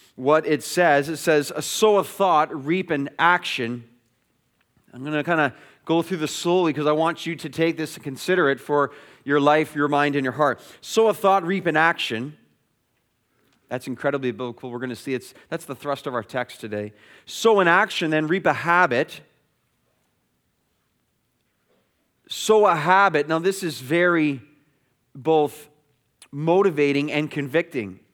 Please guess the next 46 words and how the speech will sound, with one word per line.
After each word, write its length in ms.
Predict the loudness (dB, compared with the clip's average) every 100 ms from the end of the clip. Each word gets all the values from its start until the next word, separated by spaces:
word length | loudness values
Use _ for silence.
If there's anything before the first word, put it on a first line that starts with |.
| _ _ _ _ _ _
"Sow 380 | -14 0 4 4
a 80 | 4
habit, 440 | 4 4 2 -2
reap 220 | -2 -2
a 60 | -4
character." 920 | -4 -4 2 4 4 0 -4 -6 -8 _ _ _ _ _ _ _ _ _ _ _ _ _
And 80 | -2
then 120 | 2
I 80 | 2
think, 280 | 0 -4 0
I, 280 | 0 0 -4 -8
I 80 | -6
think 160 | -2 -2
it's 160 | 0
right 180 | 0 0
to 80 | -4
say 300 | -6 -4 -2
on 160 | -2 -2
this 160 | -4
last 280 | 0 0 -2
part, 220 | -4 -4
"Sow 300 | -4 -2 0
a 20 |
character 720 | -2 -2 0 0 -2 -4 -2
and 320 | 0 -2 -2 -8 _ _ _
reap 360 | -12 -4 -2 0
a 80 | -2
destiny." 960 | 0 2 2 0 -4 -4 -2 -6 -12 _ _ _ _ _ _ _ _ _ _ _
Now, 340 | 0 2 2 -4
look 340 | -2 0 2
at 140 | 0 2
that 220 | 2 2
for 160 | -2
a 60 | -2
second 440 | 0 -2 -2 -4
and 140 | -4 -2
go 100 | 0
back 300 | 2 2 0
to 80 | -12
the 100 | -8
beginning. 400 | -2 0 -2 -2
Look 240 | -2 -2
at 100 | -2
where 180 | 0 0
it 100 | -2
starts. 880 | -10 -4 0 0 0 -8 -20 -20